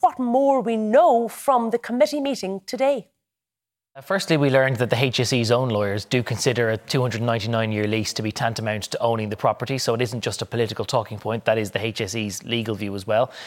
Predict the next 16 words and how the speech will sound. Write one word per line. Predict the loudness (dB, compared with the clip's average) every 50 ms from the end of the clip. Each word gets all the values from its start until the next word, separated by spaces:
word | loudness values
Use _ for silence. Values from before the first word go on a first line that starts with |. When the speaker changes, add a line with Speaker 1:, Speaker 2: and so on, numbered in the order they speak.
| -18 -10 0 2
Speaker 2:
Uh, | 2 2 2
we | 2 2 2
did | 2 2 2
technically | 0 0 0 2 0 0 2 2
learn | 2 2 2 2
that | 0 2
as | 2 0 0 -2
a | -2
technical | 0 0 0 0 -2 -4 -2
point | -2 -2 -2 0 -2
of | -2 0
law, | 2 4 4 4 2
the | 0 -4
state | -2 0 0 0 0 -2 -2
won't | -2 -2 0 0 -2 -4 -8 -10 _
actually | -6 -4 -2 -4 -4 -4 -4 -2 0 2 2 4 2 2 0 -2